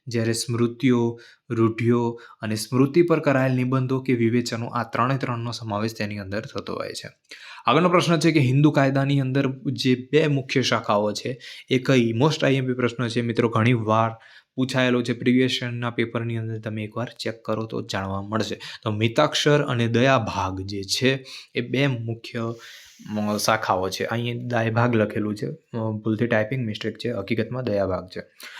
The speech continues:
આગળનો પ્રશ્ન છે કે હિન્દુ કાયદાઓના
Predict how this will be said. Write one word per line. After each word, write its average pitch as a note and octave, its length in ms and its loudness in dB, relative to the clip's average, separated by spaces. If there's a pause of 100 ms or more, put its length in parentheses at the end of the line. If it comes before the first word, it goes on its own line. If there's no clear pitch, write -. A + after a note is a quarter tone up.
(160)
આગળનો E3 240 6
પ્રશ્ન F3 280 4
છે D3+ 320 4 (260)
કે C#3 60 6
હિન્દુ C3 400 6
કાયદાઓના C3+ 1120 2